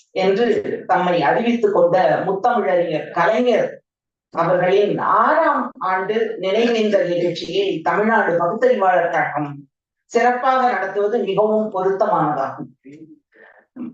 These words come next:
"மாண்புமிகு போகும் வரும், மானமிகுதான் எப்பொழுதும் நிரந்தரமானது, அழிவில்லாதது" என்று சொல்கிறார் கலைஞர்.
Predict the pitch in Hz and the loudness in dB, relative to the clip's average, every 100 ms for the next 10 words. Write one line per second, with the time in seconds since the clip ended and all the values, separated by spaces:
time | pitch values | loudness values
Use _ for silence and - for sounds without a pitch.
0 | - - 190 294 359 370 320 262 262 302 | -14 -4 0 2 2 2 4 4 2 2
1 | 240 240 269 277 262 202 170 - 175 - | 2 4 2 0 -4 -2 -2 -2 -10 -18
2 | _ _ _ _ _ _ _ 151 160 202 | _ _ _ _ _ _ _ -2 0 2
3 | 247 240 208 196 202 220 185 175 202 208 | 2 0 0 2 0 0 -2 0 2 2
4 | 226 202 180 180 196 196 190 185 185 180 | 0 0 2 2 2 2 0 0 2 2
5 | 226 - 170 196 208 160 147 - 131 - | 2 2 2 0 0 0 0 -2 -6 -12
6 | - 175 165 160 165 165 185 - - - | -8 -4 -2 -2 -2 0 0 0 -4 -4
7 | 151 151 135 | -4 -2 -4